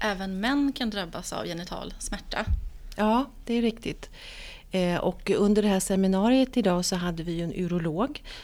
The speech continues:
Speaker 2: som beskrev lite och hur de arbetar och, eh, också hur man gör undersökningar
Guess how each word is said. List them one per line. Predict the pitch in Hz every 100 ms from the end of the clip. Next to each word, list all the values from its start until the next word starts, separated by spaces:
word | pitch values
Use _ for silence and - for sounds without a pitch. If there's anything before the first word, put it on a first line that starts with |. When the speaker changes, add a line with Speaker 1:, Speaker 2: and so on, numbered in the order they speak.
| -
Speaker 2:
som | - 202 190 180
beskrev | 175 - 196 180 180
lite | 180 180 - 170
och | - 165
hur | 165 180 160 170 170
de | 175 165
arbetar | 170 151 160 175 - 240 269 - - - -
och, | - 175 - - 180
eh, | 175 170 -
också | 175 - - 170
hur | 165 165 156
man | 151 156
gör | 156 147 143
undersökningar | - 165 151 156 175 180 - 196 190 185 185